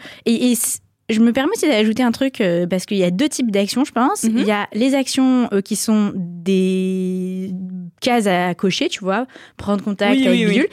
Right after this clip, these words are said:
Speaker 1: et les actions peut-être que tu vas faire plus, de manière plus récurrente,
Speaker 2: Mhm.
Speaker 1: euh, me fixer trente minutes toutes les semaines, enfin,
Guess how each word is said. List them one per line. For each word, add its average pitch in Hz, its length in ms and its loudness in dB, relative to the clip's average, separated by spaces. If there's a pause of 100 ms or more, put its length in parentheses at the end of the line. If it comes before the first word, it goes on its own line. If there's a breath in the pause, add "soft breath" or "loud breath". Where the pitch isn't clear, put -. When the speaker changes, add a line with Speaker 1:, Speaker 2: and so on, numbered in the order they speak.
(140 loud breath)
Speaker 1:
et 240 60 2
les 262 160 4
actions 240 260 -2
peut-être 277 200 -2
que - 80 -10
tu 208 120 -2
vas 185 60 0
faire 220 200 -4
plus, 247 420 -2
de 208 120 0
manière 196 240 0
plus - 140 -2
récurrente, 226 540 0 (120 loud breath)
Speaker 2:
Mhm. 220 240 -2
Speaker 1:
euh, 175 60 -2
me 185 120 0
fixer 190 300 -8
trente 190 220 -12
minutes 175 260 -12
toutes - 160 -20
les 160 80 -6
semaines, 180 220 -10
enfin, - 100 -20